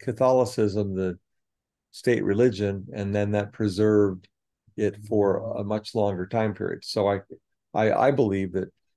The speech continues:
these nations submit because they see the power that it has. It has a growing power. And this is what Joseph Smith and the other brethren were trying to do at the Council of fifty,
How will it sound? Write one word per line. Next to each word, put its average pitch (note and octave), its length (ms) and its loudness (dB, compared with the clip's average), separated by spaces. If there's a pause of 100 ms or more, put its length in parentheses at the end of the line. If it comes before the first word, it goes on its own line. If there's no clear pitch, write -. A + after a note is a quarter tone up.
(140)
these G#2 180 -2
nations A2 480 -4
submit A2 420 0 (220)
because F#2+ 460 -2
they F#2+ 120 0
see G#2 200 -6
the F#2 80 -4
power A#2+ 460 2
that F2+ 120 0
it F2 160 -8
has. G2 380 0
It E2+ 100 -10
has F2+ 200 -8
a F2+ 80 -6
growing G2+ 360 0
power. F2+ 480 -4 (680)
And F#2+ 440 -4
this A#2+ 260 0
is G#2+ 180 -2
what G2+ 300 2 (420)
Joseph A#2 320 2
Smith B2 320 -2
and A2+ 120 -2
the A2 60 2
other A2 160 2
brethren B2 380 2
were G2+ 100 -2
trying A2+ 240 -4
to G2+ 80 -2
do G2+ 120 0
at F#2 60 -4
the G#2 140 -14
Council G#2+ 380 -4
of - 60 -14
fifty, - 360 0